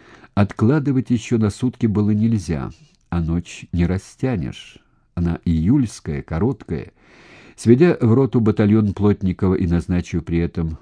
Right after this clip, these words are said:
Хорошева командиром взвода, Серпилин мельком взглянул на освободившегося от своей должности Сенцова и приказал ему идти за собой.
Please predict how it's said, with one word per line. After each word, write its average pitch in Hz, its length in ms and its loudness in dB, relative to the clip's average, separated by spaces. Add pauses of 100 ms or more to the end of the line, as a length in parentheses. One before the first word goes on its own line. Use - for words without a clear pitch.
Хорошева 82 600 -4
командиром 78 640 -4
взвода, 82 640 -2 (400)
Серпилин 135 880 0
мельком 101 520 2
взглянул 90 520 -2
на 95 220 -2 (100)
освободившегося 92 1200 -4
от - 240 -4
своей 85 360 -2
должности 104 720 -4
Сенцова 123 720 -4 (400)
и 120 140 4
приказал 98 520 -2
ему 117 300 0
идти 90 320 -2
за 92 200 -2
собой. 73 560 -8